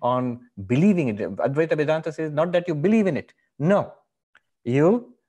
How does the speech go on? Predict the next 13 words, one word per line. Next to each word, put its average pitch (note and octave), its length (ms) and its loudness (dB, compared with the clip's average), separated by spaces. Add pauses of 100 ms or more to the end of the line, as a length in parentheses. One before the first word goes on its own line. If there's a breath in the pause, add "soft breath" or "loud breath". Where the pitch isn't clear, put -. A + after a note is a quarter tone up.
(140)
um, A2+ 680 0
you C3+ 60 -2
have D#3+ 140 -4
to E3+ 280 0
see - 260 -2
that F#3 160 -2
it's, E3+ 140 -8
it's - 200 -4
already E3+ 380 0
a, E3+ 100 0 (120)
an C#3 100 -4
established F3+ 500 -4
fact. F3+ 360 -10